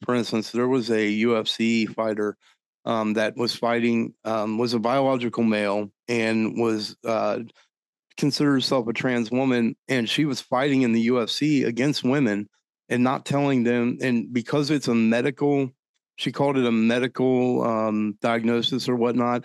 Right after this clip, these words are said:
um, they s-, she was able to fight and not tell these women that she was biological male,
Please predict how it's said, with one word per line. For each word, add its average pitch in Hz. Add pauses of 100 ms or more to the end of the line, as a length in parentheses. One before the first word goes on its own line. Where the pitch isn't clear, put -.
(380)
um, 110
they 120
s-, - (140)
she 135
was 123
able 131
to 120
fight 131
and 113
not 120
tell 135
these 123
women 120
that 107
she -
was 117
biological 110
male, 110